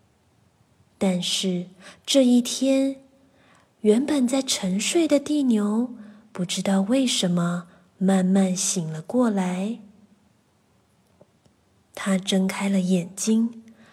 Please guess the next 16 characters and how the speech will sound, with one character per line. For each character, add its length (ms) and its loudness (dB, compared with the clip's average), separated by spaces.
仿 200 4
佛 200 4
还 260 -2
没 160 0
有 160 2
睡 320 2
饱 180 0
似 320 -2
的， 360 -2
翻 460 0
了 120 2
一 180 -6
次 320 0
身。 580 -2
如 240 2
果 440 4